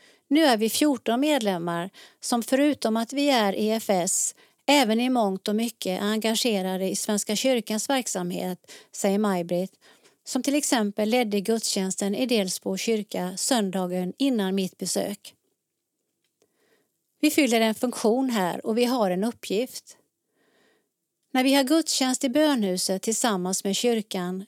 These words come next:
kommer det mer folk än vanligt. Och om kollekten går till E F S får vi alltid en bra kollekt.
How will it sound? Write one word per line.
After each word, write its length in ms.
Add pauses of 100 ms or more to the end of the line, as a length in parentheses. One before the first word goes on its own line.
kommer 320
det 140
mer 320
folk 400
än 140
vanligt. 600 (640)
Och 100
om 180
kollekten 560
går 220
till 200
E 120
F 180
S 440 (120)
får 140
vi 140
alltid 480
en 100
bra 220
kollekt. 720